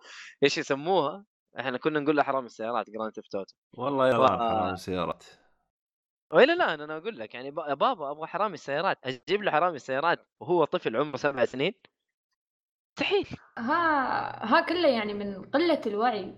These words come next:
Speaker 3: ف-،
Speaker 1: قلة
Speaker 3: وفي
Speaker 1: الوعي،
Speaker 3: النهاية يعني
Speaker 1: لكن بس
Speaker 3: يا
Speaker 1: الآن.
Speaker 3: الأهل خلاص الحين يعني ما أدري، بس أعتقد إن ال-، الوعي جالس ينتشر، عرفت؟ شوي
Speaker 1: لا،
Speaker 3: شوي.
Speaker 1: لا، أفضل،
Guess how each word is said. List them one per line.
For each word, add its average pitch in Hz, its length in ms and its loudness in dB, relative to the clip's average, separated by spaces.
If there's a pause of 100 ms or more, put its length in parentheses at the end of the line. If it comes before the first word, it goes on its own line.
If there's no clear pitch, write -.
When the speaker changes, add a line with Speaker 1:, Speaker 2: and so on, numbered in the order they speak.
Speaker 3:
ف-، 226 40 -2 (720)
Speaker 1:
قلة 269 220 6
Speaker 3:
وفي 269 100 2
Speaker 1:
الوعي، - 20 4
Speaker 3:
النهاية 370 340 4
يعني 285 240 0
Speaker 1:
لكن 370 60 2
بس 359 60 4
Speaker 3:
يا 233 100 4
Speaker 1:
الآن. 214 120 0 (260)
Speaker 3:
الأهل 240 280 -4 (1080)
خلاص 554 240 4
الحين 403 340 2
يعني 285 440 -4 (180)
ما 285 140 2
أدري، 254 400 0
بس 269 220 -2
أعتقد 262 420 -2
إن 262 160 2
ال-، 226 440 2 (400)
الوعي 320 300 4
جالس 254 260 0
ينتشر، 214 500 -8
عرفت؟ 277 320 -2 (120)
شوي 359 200 -2
Speaker 1:
لا، 190 80 8
Speaker 3:
شوي. 180 100 4
Speaker 1:
لا، 117 340 -2
أفضل، 131 340 -4